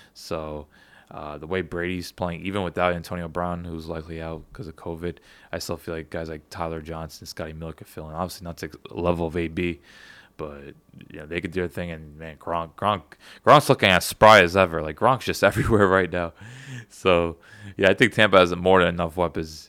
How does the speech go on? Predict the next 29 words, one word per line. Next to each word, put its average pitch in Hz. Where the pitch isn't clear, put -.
It's -
just -
a, 90
it's -
just -
a -
matter 82
of, 78
um, 73
I 87
don't 85
know, 80
I 80
guess, 87
I 104
think 143
whoever 131
is 95
playing 120
with 98
the 90
lead, 92
too, 87
because 82
we're 90
gonna 104
see -
w-, 87
if, -